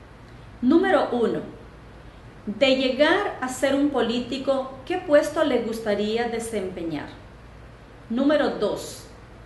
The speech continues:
si tuviera la oportunidad de reencarnarse en un animal, ¿en cuál animal se convertiría?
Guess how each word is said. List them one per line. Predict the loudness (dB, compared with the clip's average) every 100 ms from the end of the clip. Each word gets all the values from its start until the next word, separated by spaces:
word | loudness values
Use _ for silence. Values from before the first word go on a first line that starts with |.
| -20 -20 -20 -18
si | -14 -6 -4
tuviera | -4 -2 0 0
la | 0 0 -2
oportunidad | -4 -2 -2 -2 -2 -2 -2 0 0 -2 -8 -16 -20 -12 -4
de | -2
reencarnarse | 0 -2 -2 -2 -2 0 -2 -2 -2 -4 -2
en | -2 -2
un | -2 -2
animal, | -2 0 0 -2 -4 -8 -14 -20 -20 -20 -20 -20 -20 -4
¿en | -2 -2 2
cuál | 4 4 2 0
animal | 0 2 2 2 0
se | -2 -2
convertiría? | 0 0 -2 -4 -2 -2